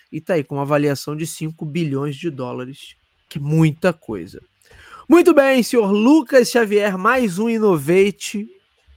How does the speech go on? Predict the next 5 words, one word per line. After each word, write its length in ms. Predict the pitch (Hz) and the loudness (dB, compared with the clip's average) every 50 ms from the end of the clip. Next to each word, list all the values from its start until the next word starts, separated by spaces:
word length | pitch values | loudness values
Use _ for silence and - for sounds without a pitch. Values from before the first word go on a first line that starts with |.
| _ | _
pra 160 | - 180 175 | -6 -4 -4
conta, 840 | - - - - 170 175 175 180 180 180 160 _ - 190 190 196 - _ _ _ _ _ _ _ _ _ _ _ _ _ | -6 -8 -10 -8 -6 -4 -4 -4 -6 -10 -10 _ -6 -4 -4 -4 -6 _ _ _ _ _ _ _ _ _ _ _ _ _
pra 180 | - - 175 170 | -6 -4 -4 -2
nossa 420 | 160 165 180 190 185 - - 202 | -2 -2 -4 -4 -4 -6 -8 -10
playlist. 1040 | - _ _ - 185 185 190 175 156 147 143 160 165 147 - - - - - - - | -10 _ _ -8 -6 -6 -6 -6 -6 -8 -6 -6 -8 -8 -10 -12 -20 -20 -20 -20 -20